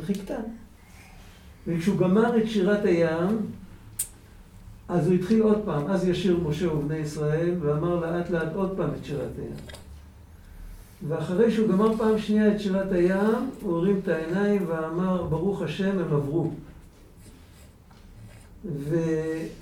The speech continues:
ואז הוא חזר למצב הרגיל שלו, ואז הוא יצא החוצה וקרא לאחות, והיא עשה לו את הזריקה.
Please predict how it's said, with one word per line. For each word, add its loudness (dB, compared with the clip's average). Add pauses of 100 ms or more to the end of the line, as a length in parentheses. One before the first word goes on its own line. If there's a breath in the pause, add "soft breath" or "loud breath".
(880)
ואז 2
הוא 4
חזר 4
למצב 2
הרגיל 2
שלו, 4
ואז 6
הוא 2
יצא 2
החוצה -2
וקרא 2
לאחות, 2
והיא -2
עשה -4
לו 4
את 0
הזריקה. -4